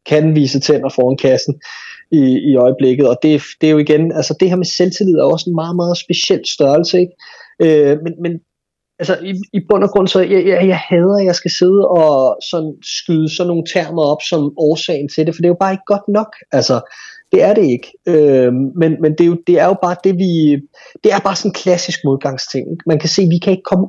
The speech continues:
ud af den der, af det der hamsterhjul lige nu. Vi kan bare ikke...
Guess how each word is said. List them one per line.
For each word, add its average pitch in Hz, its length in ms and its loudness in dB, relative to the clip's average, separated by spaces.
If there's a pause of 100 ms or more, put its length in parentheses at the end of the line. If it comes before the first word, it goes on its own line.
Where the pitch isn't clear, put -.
ud 208 140 0
af 180 140 0
den 156 180 0
der, 156 120 2
af 151 120 0
det 165 120 2
der 156 60 2
hamsterhjul 135 720 0
lige 135 180 2
nu. 123 140 0 (320)
Vi 185 60 2
kan 190 120 -2
bare 190 180 0
ikke... 190 160 -2